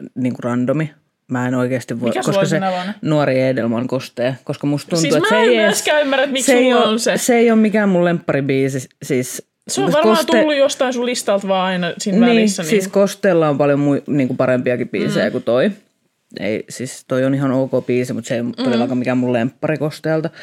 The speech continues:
Speaker 1: Ja mä olisin ajatellut, että toi viimeinen olisi ollut, no joo, ehkä One Directionia, mut joku muu kuin No Control. Onks mä oikeesti kuunnellut sitä
Speaker 2: Siis
Speaker 1: niin
Speaker 2: No
Speaker 1: paljon?
Speaker 2: Control,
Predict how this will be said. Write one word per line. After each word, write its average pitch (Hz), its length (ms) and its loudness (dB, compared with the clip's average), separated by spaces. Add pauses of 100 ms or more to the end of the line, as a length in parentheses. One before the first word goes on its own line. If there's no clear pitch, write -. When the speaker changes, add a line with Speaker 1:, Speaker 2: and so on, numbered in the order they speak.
(640)
Speaker 1:
Ja 131 460 2 (920)
mä 151 100 2
olisin 214 220 4
ajatellut, 165 520 4
että 147 180 -4
toi 139 320 4 (120)
viimeinen 135 460 2
olisi 127 180 0
ollut, 127 440 0 (220)
no 139 180 0
joo, 135 340 2
ehkä 139 260 -2
One 139 320 2
Directionia, 127 460 0
mut 127 140 -2
joku 131 200 -2
muu 127 200 0
kuin 127 140 -2
No 131 200 -2
Control. 127 440 -6 (140)
Onks 135 140 -8
mä 143 120 -2
oikeesti 139 320 -2
kuunnellut 440 360 4
sitä 494 160 4
Speaker 2:
Siis 415 140 6
Speaker 1:
niin 349 120 4
Speaker 2:
No 415 60 6
Speaker 1:
paljon? 403 280 4
Speaker 2:
Control, 254 280 2